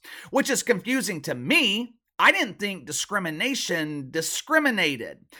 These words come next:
I didn't think it was something exclusive. I didn't think this was something that could only be applied to white people. If a black person doesn't like me based only on the color of my skin,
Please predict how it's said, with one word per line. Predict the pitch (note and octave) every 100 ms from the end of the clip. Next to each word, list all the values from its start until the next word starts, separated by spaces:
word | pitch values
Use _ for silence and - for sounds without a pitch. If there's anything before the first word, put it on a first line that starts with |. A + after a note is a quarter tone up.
| - -
I | A3
didn't | G#3+
think | - F3 F3
it | D3
was | C#3+
something | - D#3+ D3+ D#3+ C#3
exclusive. | C3 - - D3+ D3 G3+ G#3
I | E3
didn't | F#3+ D3
think | E3+ D3
this | D3 D3+
was | C3
something | D#3 C#3 C3+ D3+
that | C#3+ C3
could | C#3+ -
only | E3 D#3+
be | C3+ C#3+
applied | C#3 C3 A#2+ A2+ C#3
to |
white | E3+ A#3+ F#3+ -
people. | F3+ C#3+ G#2+ - _ - - -
If | B3+ A#3+
a |
black | F3 G#3 E4+ F#4
person | - C4 B3 A#3+ G#3
doesn't | F3+ F#3 F3 D3
like | B2 C#3 D3 -
me | B2+ D3 A2+ F#2
based | G#2 E3 D3+ - -
only | G3+ A#3+ B3+ A#3+
on | F#3 G3
the | F3
color | - - E3+ D#3+ -
of | C#3 C3
my | C3+ B2+
skin, | - - D3 A2+ D2+